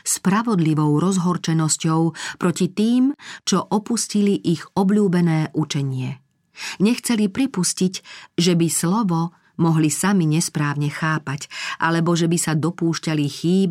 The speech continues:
pri výklade či používaní písma. Správali sa ako ľudia bez rozumu. Pýtali sa, akým právom títo učitelia, podaktorí z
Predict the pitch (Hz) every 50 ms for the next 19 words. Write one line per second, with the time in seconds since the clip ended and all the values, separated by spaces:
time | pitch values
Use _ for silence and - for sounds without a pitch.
0 | 185 - - - - - 160 147 143 151 175 190 190 - 190 185 175 160 165 156
1 | 156 - - 147 127 - - 185 190 196 185 180 165 165 165 156 151 151 147 147
2 | 147 151 147 147 - 175 170 160 143 - - 135 131 127 131 - _ _ _ _
3 | _ _ _ _ _ _ _ _ _ _ _ _ _ - - - - - - -
4 | - - 170 170 196 220 220 240 233 226 220 208 - - 202 - - 165 156 -
5 | - 156 151 147 147 156 190 202 185 196 185 170 160 139 156 160 143 147 139 135
6 | 135 135 139 139 135 131 143 143 _ _ _ _ _ _ _ _ _ - - -
7 | - - - _ - 165 170 156 - 185 175 175 180 170 - - 175 165 160 -
8 | _ _ _ - 214 254 - - 302 294 269 202 190 185 170 160 151 151 143 131
9 | 139 135 143 147 - 180 160 151 147 160 - - 175 175 - 190 185 - 170 160
10 | 151 151 156 156 170 185 190 - _ _ _ _ - - - - - 190 185 185
11 | 170 165 - - 170 160 170 170 151